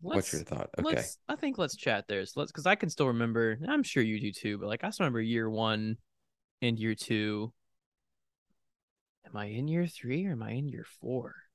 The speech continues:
Speaker 2: We will celebrate four years in October. So I guess I'm currently trudging my way through year four.
Speaker 1: So Megan, if you listen to this,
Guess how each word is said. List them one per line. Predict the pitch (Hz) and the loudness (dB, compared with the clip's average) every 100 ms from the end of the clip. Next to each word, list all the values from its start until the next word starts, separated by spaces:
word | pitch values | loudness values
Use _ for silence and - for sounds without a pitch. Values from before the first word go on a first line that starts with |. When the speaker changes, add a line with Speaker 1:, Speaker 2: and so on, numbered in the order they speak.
| _ _ _ _ _ _ _ _ _ _ _ _ - | _ _ _ _ _ _ _ _ _ _ _ _ 0
Speaker 2:
We | 131 | 2
will | 117 | 2
celebrate | 110 - 123 147 143 131 117 | 0 2 4 4 4 2 0
four | - 123 120 113 | -4 -2 0 0
years | 110 110 107 101 | 0 0 -2 -4
in | 104 | -6
October. | 107 - - 113 101 95 | -8 -10 -4 -2 -2 -4
So | - 104 | -4 -2
I | |
guess | 110 156 - | 4 4 4
I'm | 113 | 2
currently | 101 - 196 190 170 143 131 | 0 6 8 10 8 4 2
trudging | - - 151 139 131 123 | 2 8 10 10 8 6
my | 120 113 | 6 6
way | 110 110 104 101 104 - _ _ _ _ _ _ _ _ _ _ - - | 6 4 4 0 -2 -6 _ _ _ _ _ _ _ _ _ _ -14 0
through | 117 113 110 | 6 8 10
year | 107 104 107 104 127 - - - - | 8 6 6 4 2 -6 -20 -18 2
four. | 101 98 90 52 50 52 - _ - - - - - | 6 6 6 2 -2 -8 -12 _ -20 -20 -20 -20 2
Speaker 1:
So | - 120 | 10 12
Megan, | 117 117 90 78 78 _ _ | 12 12 10 6 0 _ _
if | 120 123 - | 8 8 10
you | 139 | 10
listen | 107 95 - 82 | 10 8 6 4
to | 73 | 2
this, | 78 80 - - | 6 6 6 -2